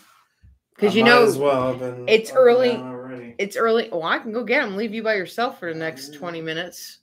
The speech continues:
Speaker 2: Twenty.
Speaker 1: <laughs>
Speaker 2: I can be
Speaker 1: Or
Speaker 2: gone
Speaker 1: five,
Speaker 2: now.
Speaker 1: ten. And this is the part that I hate 'cause I'm by myself. Uh, Novi has been singing all day. Nah,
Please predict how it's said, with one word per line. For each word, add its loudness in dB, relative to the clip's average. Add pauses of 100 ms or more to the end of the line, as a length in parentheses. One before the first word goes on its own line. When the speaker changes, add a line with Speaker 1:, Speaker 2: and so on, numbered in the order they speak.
(140)
Speaker 2:
Twenty. -8
Speaker 1:
<laughs> -8
Speaker 2:
I -8 (100)
can -12 (600)
be -20
Speaker 1:
Or 2
Speaker 2:
gone -10
Speaker 1:
five, 2
Speaker 2:
now. -20 (240)
Speaker 1:
ten. -2 (220)
And -10
this -2
is -6
the -8
part 0
that -8
I 0
hate -2
'cause -10
I'm -12
by 0
myself. -2 (1400)
Uh, 4
Novi 4
has 2
been -6
singing -4
all -2
day. 2 (340)
Nah, 6